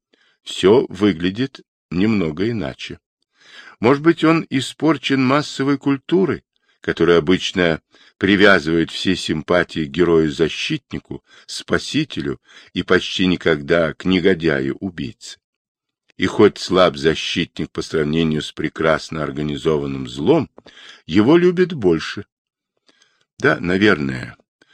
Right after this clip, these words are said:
в его стереотипах виновата массовая культура. Тогда да здравствует массовая культура. Вполне возможно,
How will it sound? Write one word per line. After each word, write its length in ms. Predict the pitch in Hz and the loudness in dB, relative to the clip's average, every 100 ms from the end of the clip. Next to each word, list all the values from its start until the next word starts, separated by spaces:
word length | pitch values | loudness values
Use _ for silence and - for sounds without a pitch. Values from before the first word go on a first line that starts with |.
| _ _ - | _ _ -14
в 60 | |
его 320 | 71 82 127 | -4 0 2
стереотипах 1040 | 127 - - 82 78 - 147 - 85 - - _ | 2 0 2 2 2 0 -6 -4 -6 -6 -20 _
виновата 680 | 73 92 98 90 71 - 73 | -4 0 2 2 0 -2 -6
массовая 560 | 69 65 - 71 67 | -6 -6 -10 -10 -10
культура. 580 | 64 - 62 - 64 58 _ _ _ _ _ _ _ _ | -12 -12 -12 -12 -12 -14 _ _ _ _ _ _ _ _
Тогда 640 | - 92 73 85 92 143 180 | 2 2 2 4 4 2 -2
да 220 | - 87 78 | -4 0 0
здравствует 920 | 64 80 78 - 92 90 87 - - - | 0 0 0 -2 -2 0 -2 -8 -20 -8
массовая 640 | 80 87 - - 107 139 | -2 -2 -2 -6 -4 -4
культура. 640 | - 170 - 208 175 - _ _ _ _ _ _ _ _ _ _ _ _ _ _ | -2 -6 -4 -4 -4 -6 _ _ _ _ _ _ _ _ _ _ _ _ _ _
Вполне 480 | - - 117 143 | -6 2 4 4
возможно, 800 | 135 131 107 127 131 117 117 107 | 2 0 2 0 0 0 0 0